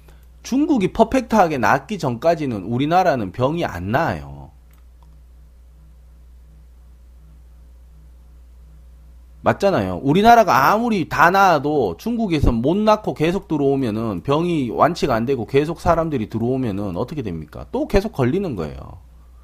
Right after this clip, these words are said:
뭔가 드라마틱하고 기적적인 일이 벌어질 거다? 글쎄, 백신을 만들면 모르겠어요. 어, 백신을 만들면 모르겠는데, 지금 백신을 임상실험을 뭐 갑자기 어떻게 한단 말이야, 그거를.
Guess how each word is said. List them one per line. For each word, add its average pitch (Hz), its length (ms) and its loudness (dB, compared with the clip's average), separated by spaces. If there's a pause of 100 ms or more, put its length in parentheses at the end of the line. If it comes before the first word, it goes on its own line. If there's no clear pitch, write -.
(640)
뭔가 185 400 6
드라마틱하고 190 720 4
기적적인 190 560 0
일이 139 220 0
벌어질 151 420 0
거다? 135 360 -2 (120)
글쎄, 190 300 0
백신을 202 460 2
만들면 113 340 2
모르겠어요. 85 500 -4 (1300)
어, - 160 -18
백신을 226 420 0
만들면 131 460 0
모르겠는데, 98 1040 -2
지금 160 240 -6
백신을 170 600 0
임상실험을 170 720 2
뭐 101 160 -2
갑자기 196 380 0
어떻게 131 260 0
한단 220 220 0
말이야, 214 260 0
그거를. 76 300 -6